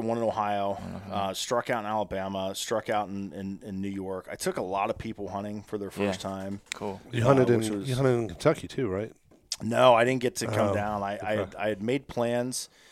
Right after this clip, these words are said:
Speaker 1: Um, I just couldn't, I just couldn't get, you know, I had so much travel with,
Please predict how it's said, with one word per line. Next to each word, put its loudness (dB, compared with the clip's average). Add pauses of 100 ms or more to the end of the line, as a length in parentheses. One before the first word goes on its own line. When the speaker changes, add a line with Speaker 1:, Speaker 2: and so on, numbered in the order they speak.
(300)
Speaker 1:
Um, -2 (580)
I -16
just -6
couldn't, -2
I -14
just -6
couldn't -6
get, -6 (280)
you -8
know, -4
I -6
had -10
so -4
much -8
travel -2
with, -10